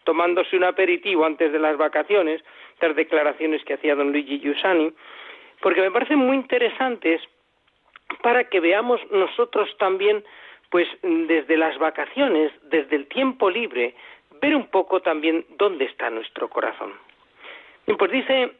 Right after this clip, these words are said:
eh, don Luigi Giussani, dice, "Desde los comienzos de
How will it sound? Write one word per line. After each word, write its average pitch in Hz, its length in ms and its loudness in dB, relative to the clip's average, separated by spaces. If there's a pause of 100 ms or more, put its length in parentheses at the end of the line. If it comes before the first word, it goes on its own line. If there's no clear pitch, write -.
(140)
eh, 139 920 -4
don 135 320 -2
Luigi 185 460 2
Giussani, 160 560 0 (440)
dice, 160 220 0
"Desde 160 320 0
los 165 180 0
comienzos 233 540 0
de 190 240 0